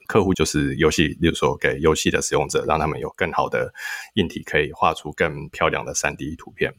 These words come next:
可是nvidia很厉害的是，他们在大概二十多年前吧，他们就想到说，G P U不只是可以拿来玩游戏，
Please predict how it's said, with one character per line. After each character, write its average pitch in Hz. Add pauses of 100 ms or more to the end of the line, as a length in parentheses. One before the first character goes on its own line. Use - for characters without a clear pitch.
(120)
可 104
是 113
nvidia 104
很 90
厉 95
害 90
的 82
是， 95
他 92
们 87
在 87 (140)
大 -
概 87
二 113
十 80
多 90
年 80
前 -
吧， -
他 104
们 92
就 95
想 80
到 85
说 80 (500)
，G 127
P 120
U 110
不 127
只 78
是 104
可 82
以 80
拿 80
来 76 (120)
玩 80
游 76
戏， -